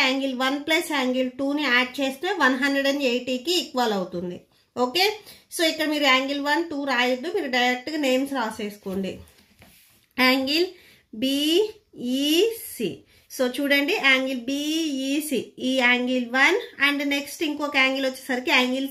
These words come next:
సిఈడి ప్లస్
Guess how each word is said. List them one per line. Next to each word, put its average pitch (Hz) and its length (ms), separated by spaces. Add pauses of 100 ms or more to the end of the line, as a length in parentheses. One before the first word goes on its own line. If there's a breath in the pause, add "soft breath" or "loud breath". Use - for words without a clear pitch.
(100)
సిఈడి 302 1700 (1040 soft breath)
ప్లస్ 320 340